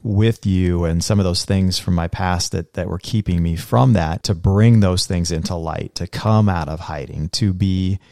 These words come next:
able to feel confident enough that I'm okay with your response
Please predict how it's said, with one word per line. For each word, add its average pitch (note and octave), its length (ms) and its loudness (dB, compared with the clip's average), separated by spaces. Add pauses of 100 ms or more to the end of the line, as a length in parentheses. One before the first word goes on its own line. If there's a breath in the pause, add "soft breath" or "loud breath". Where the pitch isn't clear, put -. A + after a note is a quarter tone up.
able F#2+ 280 0
to F2+ 520 0
feel F#2+ 200 -6
confident F#2 640 0
enough E2+ 460 -2
that F2+ 240 -4 (340)
I'm A#2 220 2
okay G#2 400 2
with D#2+ 260 -4
your F2+ 260 0
response A#2+ 640 2